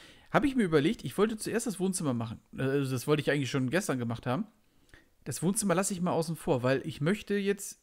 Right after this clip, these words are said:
ihr seht das links, ich möchte die Familie wieder ein bisschen hochpushen und nicht das junge Paar. Von daher möchte ich jetzt mal gucken, dass wir hier das Jungenzimmer ein bisschen hinkriegen.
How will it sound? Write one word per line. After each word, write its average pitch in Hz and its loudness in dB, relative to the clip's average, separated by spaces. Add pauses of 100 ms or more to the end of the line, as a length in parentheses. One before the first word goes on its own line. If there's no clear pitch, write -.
(100)
ihr 160 -4
seht 190 0
das 143 2
links, 147 0
ich 139 -6
möchte 165 0
die 160 -6
Familie 160 2
wieder 120 -2
ein 113 0
bisschen 120 -4
hochpushen 160 -2 (680)
und 165 4
nicht 196 6
das 185 2
junge 165 0
Paar. 156 -2 (100)
Von 147 0
daher 170 4
möchte 196 -2
ich 185 -4
jetzt 185 -4
mal 160 -2
gucken, 240 -6
dass 156 -2
wir 156 -2
hier 160 2
das 131 0
Jungenzimmer 135 0
ein 120 -2
bisschen 120 -2
hinkriegen. 123 -2